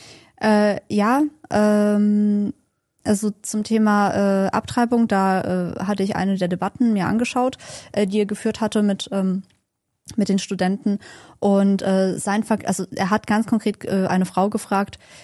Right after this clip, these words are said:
die pro Abtreibung war, versteht sich, ähm, was ist der Unterschied zwischen einem, äh,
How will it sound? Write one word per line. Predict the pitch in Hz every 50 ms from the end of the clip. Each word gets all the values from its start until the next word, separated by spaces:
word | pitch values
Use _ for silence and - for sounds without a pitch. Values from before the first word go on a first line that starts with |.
| - _ _ -
die | - 185 175
pro | 170 - - 196 196
Abtreibung | - 202 202 - - 208 202 202 214 208 214
war, | 214 214
versteht | 220 - 220 - - 220 226 -
sich, | - 240 247 - - -
ähm, | - 196 196 190 196 196 190 190 170
was | 185 202 - -
ist | 220 -
der | 202 -
Unterschied | 202 214 220 214 - 202 -
zwischen | - - 208 - - 202
einem, | - 185 180 185 185 180 180
äh, | - - 175 175 170 170 165 160